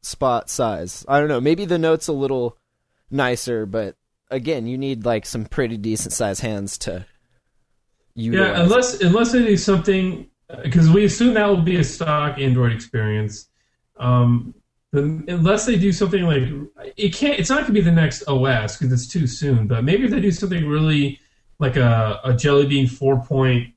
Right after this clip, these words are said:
Speaker 2: two or something, that something could be really interesting that uses the size. Um, I don't know.
Speaker 1: I thought I
Speaker 2: Five inches
Speaker 1: read
Speaker 2: would be too big.
Speaker 1: Is it the,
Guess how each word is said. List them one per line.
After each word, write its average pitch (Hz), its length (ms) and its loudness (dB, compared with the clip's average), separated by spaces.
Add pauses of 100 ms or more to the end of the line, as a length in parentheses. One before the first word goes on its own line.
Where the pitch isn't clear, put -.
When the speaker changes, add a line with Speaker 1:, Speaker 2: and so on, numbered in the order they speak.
Speaker 2:
two 147 280 -2
or 165 100 4
something, 170 440 0
that 160 160 2
something 160 300 -2
could 156 120 -2
be 143 60 -4
really 131 420 4
interesting 131 440 -2
that 127 100 0
uses 123 460 2
the 113 80 -4
size. 117 600 -4 (540)
Um, 123 720 2 (140)
I 110 140 -8
don't 98 140 -6
know. 90 200 -18 (920)
Speaker 1:
I 156 80 -6
thought 254 240 2
I - 20 4
Speaker 2:
Five 233 80 4
inches 143 100 0
Speaker 1:
read 160 200 4
Speaker 2:
would 123 100 0
be 110 140 -4
too 117 160 -12
big. 104 340 -8
Speaker 1:
Is 156 180 2
it 226 160 0
the, 220 160 4